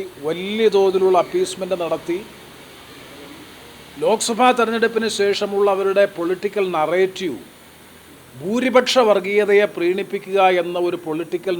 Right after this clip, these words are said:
നറേറ്റീവിലേക്കാണിപ്പോൾ സി പി എം പൊയ്ക്കൊണ്ടിരിക്കുന്നത്. അതിൻ്റെ ഭാഗമായി തന്നെയാണ് ഉണ്ടായിക്കൊണ്ടിരിക്കുന്ന ഏറ്റവും ഒടുവിലത്തെ പൊളിറ്റിക്കൽ ഡെവലപ്മെന്റ്സ് ഓരോന്നും പരിശോധിച്ചാൽ ഭൂരിപക്ഷ വർഗീയതയെ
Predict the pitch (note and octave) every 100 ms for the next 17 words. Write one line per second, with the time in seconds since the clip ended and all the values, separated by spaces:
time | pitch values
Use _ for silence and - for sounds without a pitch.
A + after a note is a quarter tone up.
0 | D#3 D3+ D#3+ E3 F3 E3+ E3 D#3+ C#3+ D3
1 | B2 D3+ D3 - - - - - - E3
2 | E3 F3 E3+ C#3 B2+ D3 B2+ A#2+ G#2 -
3 | - - - - - - - - - -
4 | - - - F3+ A3 B3 - G#3+ A#3 A#3
5 | A#3+ A#3+ A#3 A3+ A3 G#3+ G#3+ A3 G3+ F#3+
6 | G#3 G#3 G#3 G3 G3 F#3+ G3+ G3+ F3+ F3
7 | - G#3 G3+ F#3 F#3+ F#3 F#3+ E3+ E3+ E3+
8 | F3+ F#3+ F#3 E3+ E3+ E3+ F3+ F3 D#3+ D#3+
9 | F#3+ G#3 A3 G#3 F3 E3 F3 E3 D3+ C#3+
10 | D3 F3+ - - - - - - - -
11 | - - - B2+ F#3 A#3+ B3+ B3 B3+ C4
12 | B3 G3+ F#3+ G#3+ G#3+ G#3+